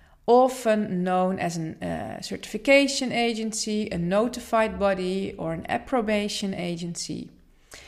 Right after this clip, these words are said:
And these samples, these certification samples, are used as reference points to demonstrate compliance with certain standards or regulations, and to ensure the consistency and quality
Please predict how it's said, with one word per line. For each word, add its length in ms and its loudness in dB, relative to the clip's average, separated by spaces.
And 180 4
these 460 2
samples, 560 0
these 180 -2
certification 800 -4
samples, 720 -4
are 140 -2
used 500 -2
as 160 -6
reference 720 0
points 400 -4
to 140 -14
demonstrate 880 0
compliance 800 -2
with 140 -8
certain 420 -2
standards 680 0
or 140 -2
regulations, 1000 -4
and 260 2
to 120 -2
ensure 480 -2
the 80 -4
consistency 880 -6
and 160 -4
quality 680 -2